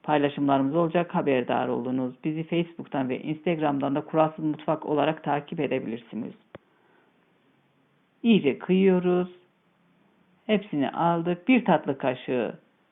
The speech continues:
tuz kullandım. Baharatları tabii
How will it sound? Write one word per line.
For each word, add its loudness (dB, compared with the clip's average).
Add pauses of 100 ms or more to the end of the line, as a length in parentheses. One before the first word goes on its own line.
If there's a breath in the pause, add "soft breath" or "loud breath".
(680)
tuz 0
kullandım. 2
Baharatları 2
tabii 2